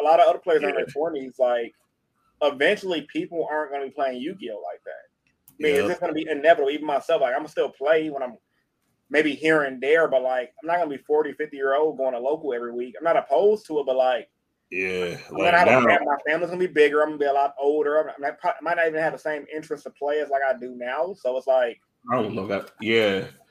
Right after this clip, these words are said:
Speaker 2: not exactly, 'cause it's like you go to local and it, you, like, one of the oldest people there. You like, "Damn."
Speaker 1: Now
Speaker 2: I
Speaker 1: I am. Yeah, it feels weird being one of the oldest guys in the room. Like, literally, it's me, the shop owner who I've been knowing since I was in my young, early twenties, late teens,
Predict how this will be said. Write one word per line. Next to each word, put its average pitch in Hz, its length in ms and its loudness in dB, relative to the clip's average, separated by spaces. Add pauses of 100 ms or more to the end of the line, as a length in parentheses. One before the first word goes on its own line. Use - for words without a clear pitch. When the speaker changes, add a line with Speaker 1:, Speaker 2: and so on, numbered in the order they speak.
(260)
Speaker 2:
not 110 220 4
exactly, 110 680 4
'cause 101 180 -2
it's 104 120 -6
like 101 100 0
you 104 80 -6
go 139 160 0
to 98 60 0
local 110 560 0
and 98 200 -4
it, 98 180 -6 (440)
you, 139 80 0
like, 117 160 4
one 110 140 0
of 101 60 0
the 101 60 0
oldest 104 340 -2
people 123 260 -2
there. 101 140 0
You 107 160 -6
like, 92 260 -10
"Damn." 98 340 -8
Speaker 1:
Now 208 260 10
Speaker 2:
I 170 100 8
Speaker 1:
I 170 40 2
am. 190 60 -2 (140)
Yeah, 160 160 4
it 151 160 -2
feels 202 200 4
weird 156 400 -4
being 151 200 -4
one 147 120 -6
of 139 60 -12
the 127 80 -4
oldest 139 280 -6
guys 135 260 2
in 123 80 -10
the 123 60 -10
room. 127 460 -8 (440)
Like, 131 220 0
literally, 170 420 2
it's 165 440 -10
me, 170 460 -10 (400)
the 135 100 -4
shop 160 420 0
owner 151 260 -4
who 143 100 -4
I've 139 100 -2
been 135 140 -10
knowing 139 240 -8
since 127 180 -10
I 135 100 0
was 131 140 -4
in 131 80 -10
my 120 140 -8
young, 123 240 -12
early 139 260 -2
twenties, 135 380 -10
late 127 240 -6
teens, 131 580 -10